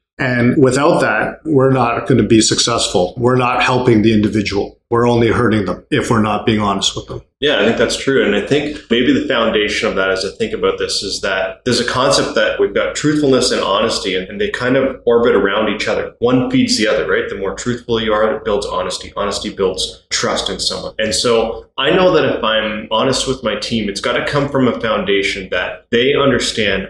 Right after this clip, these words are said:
Speaker 2: I have their best interests at heart. Because if I'm being honest with someone about their performance or about just a single project, if I have to bring correction, and that's a part of that honesty, hopefully it comes with a foundation or a, a, a basic understanding that it's for their betterment,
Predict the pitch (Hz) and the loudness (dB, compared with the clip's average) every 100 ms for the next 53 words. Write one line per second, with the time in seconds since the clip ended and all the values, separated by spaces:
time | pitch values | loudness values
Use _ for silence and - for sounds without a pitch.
0 | - 98 104 - 107 98 - 101 - - | -8 -6 -6 -2 -2 0 -4 -4 -6 -8
1 | 107 101 - 90 - 95 - - - 110 | -10 -10 -8 -8 -6 -4 -4 -6 -6 -2
2 | 113 110 104 120 127 143 139 131 - 110 | 0 0 -2 -2 2 2 4 2 0 0
3 | 113 117 - 107 - 98 92 90 95 _ | 0 0 -4 -4 -4 -2 -4 -6 -10 _
4 | 101 98 95 95 92 - - - - 120 | -8 -4 -2 -2 -4 -4 -6 -6 -4 0
5 | 117 117 110 - - 95 90 90 92 - | 2 2 0 -4 -2 -2 -2 -2 -2 -4
6 | - - 98 - 113 110 - - 101 98 | -10 -8 -4 -2 0 -2 -4 -4 -4 -4
7 | 87 87 - - 123 123 117 117 110 101 | -6 -8 -12 -6 -2 0 0 0 0 0
8 | - 104 101 98 - 92 92 - - 104 | -2 -2 0 0 -2 -4 -6 -14 -8 -4
9 | 95 104 98 - - 120 113 107 104 101 | -4 -2 -4 -6 -6 -2 0 0 0 -2
10 | 101 104 110 - 101 104 - _ _ - | -2 -2 0 -2 -2 -6 -8 _ _ -2
11 | 127 127 117 117 113 110 107 98 104 101 | 2 2 0 0 0 0 -2 -4 -4 0
12 | 101 101 - 101 98 95 98 120 - - | 0 0 -2 0 2 2 0 -2 -2 -6
13 | - 123 131 143 135 135 113 110 110 101 | -2 0 2 0 0 0 0 0 -2 0
14 | 92 92 101 98 - 113 110 104 - 92 | -2 -4 -4 -4 -2 2 4 2 0 -2
15 | 87 - | -4 -10